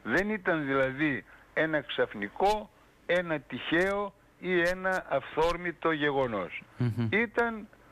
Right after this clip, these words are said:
Speaker 1: αποτέλεσμα της οργανωμένης δράσης, ε, αντιδικτατορικών δυνάμεων,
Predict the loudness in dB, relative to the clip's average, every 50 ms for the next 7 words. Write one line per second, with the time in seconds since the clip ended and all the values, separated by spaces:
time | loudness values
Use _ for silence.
0 | -6 -2 -2 0 0 0 0 0 0 0 0 0 -2 0 0 0 0 0 -2 -2
1 | 0 2 2 2 2 0 0 0 -2 -2 -2 -2 0 -2 -2 0 0 2 4 4
2 | 2 2 0 -4 -4 -4 -4 -6 -12 -16 -20 -20 -20 -20 -20 -20 -20 -20 -20 -20
3 | -18 -6 -2 0 2 2 2 2 0 0 -2 -4 -6 -10 -16 -20 -20 -20 -20 -20
4 | -20 -20 -20 -20 -20 -20 -12 -4 -2 0 0 0 0 -2 -2 -2 0 0 0 2
5 | 2 2 2 0 0 0 0 0 0 0 0 -2 -2 0 2 2 2 2 0 -2
6 | -6 -6 -8 -6